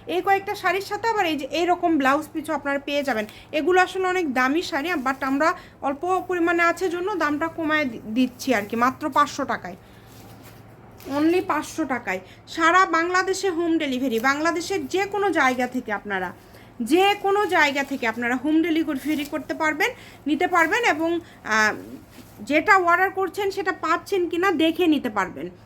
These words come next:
সকল প্রকার সুযোগ সুবিধা রয়েছে আপনাদের জন্য। এটার সাথে কিন্তু আবার ব্লাউজ পিস নাই।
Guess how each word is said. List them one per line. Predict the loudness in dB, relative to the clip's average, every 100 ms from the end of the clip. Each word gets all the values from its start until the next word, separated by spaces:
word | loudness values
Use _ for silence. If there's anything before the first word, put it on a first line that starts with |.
| -18
সকল | -2 0 2 2
প্রকার | 0 -2 -2
সুযোগ | -2 -2 -4
সুবিধা | -4 -4 -4
রয়েছে | -2 -2 -4
আপনাদের | -4 -4 -4 -2
জন্য। | -4 -4
এটার | -2 -2
সাথে | 0 0 0
কিন্তু | 2 2
আবার | 2
ব্লাউজ | 4 4 2 -4
পিস | -10 -10 -8
নাই। | -8